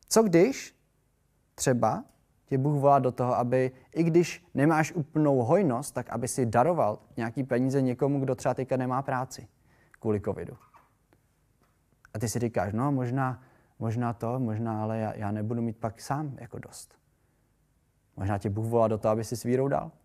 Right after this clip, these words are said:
A on se o tebe postará. Možná ti řekne, aby ses od-, eh, odhodlal udělat zodpovědný krok a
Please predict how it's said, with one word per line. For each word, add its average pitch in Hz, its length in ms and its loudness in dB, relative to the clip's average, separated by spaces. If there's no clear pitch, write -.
A - 40 -10
on 107 80 -4
se 113 100 -4
o 113 60 0
tebe 131 120 -2
postará. - 400 -10
Možná 110 240 0
ti 123 260 4
řekne, 123 320 6
aby 127 140 6
ses 131 180 4
od-, - 360 -2
eh, 117 240 2
odhodlal 131 540 4
udělat 123 240 4
zodpovědný 156 560 2
krok 110 360 0
a 98 320 0